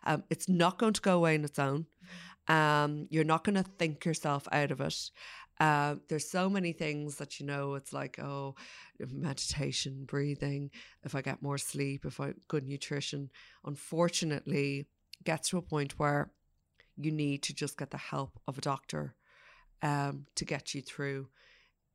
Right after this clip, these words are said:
It could be, uh, medication that's needed, whatever it may be, but you need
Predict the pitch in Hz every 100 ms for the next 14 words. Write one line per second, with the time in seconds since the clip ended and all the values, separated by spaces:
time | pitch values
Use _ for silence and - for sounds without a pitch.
0 | - - - - 139 139 139 - 139 139
1 | 139 139 - 160 165 175 165 - 165 160
2 | 160 160 156 151 _ _ 147 156 165 175
3 | 160 160 156 147 143 143 - 151 143 147
4 | 143 143 139